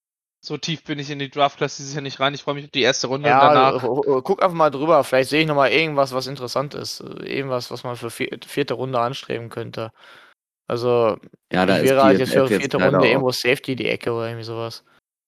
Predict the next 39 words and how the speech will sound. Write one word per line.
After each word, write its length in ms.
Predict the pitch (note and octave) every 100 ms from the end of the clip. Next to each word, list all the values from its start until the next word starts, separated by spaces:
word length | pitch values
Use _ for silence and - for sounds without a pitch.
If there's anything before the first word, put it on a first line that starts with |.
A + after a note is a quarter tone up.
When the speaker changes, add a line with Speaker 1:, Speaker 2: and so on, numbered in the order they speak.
| _
Speaker 3:
Da 120 | D#2 D2
ist 180 | - F2+
das 100 | -
P 180 | - E2+
F 140 | E2+ -
F 220 | - -
im 240 | F2+ F2 -
Board 480 | - E2+ F2+ F#2+
jetzt 280 | E2 D#2+ D#2+
auch 80 | D2+
so 80 | -
ein 100 | E2+
bisschen 300 | D#2+ - D#2+
seltsam. 380 | D#2 E2 D2+ D#2+
Wir 60 | F2
haben 100 | F2+
da 60 |
jetzt 140 | E2 F2+
noch 220 | F2 -
Jojo 360 | F#2+ F#2+ F#2+ F2+
Doman 580 | E2+ F#2+ G2+ G2 G2
zum 220 | F#2+ F#2+ F#2
Beispiel, 720 | F2+ F#2 F2+ F#2 F#2 E2+ - _ _ -
Linebacker 520 | F2+ F2+ F2 F2+ F2
Nebraska, 960 | F2 E2+ F2+ F#2 G2 - F#2 F#2 F2+ _ _ _ -
der 420 | F2 F2 F2 -
Speaker 1:
Justin 320 | D3 - D3 C3+
Ross. 540 | C3 D3+ - - - -
Speaker 3:
auch 420 | F2+ F#2+ F#2 - -
coverage-mäßig 760 | G2 F#2+ F#2+ F#2+ - F#2+ F#2+ F#2
Speaker 2:
Ja, 60 |
Justin 200 | A#2+ F#2+
Speaker 3:
ganz 100 | G2
Speaker 2:
Ross 220 | A2 B2+
wäre 120 | D3 D3+
Speaker 3:
gut 60 |
Speaker 2:
eine 80 | D3
Speaker 3:
ist. 60 | C#3
Speaker 2:
Idee. 300 | C3+ C#3 D3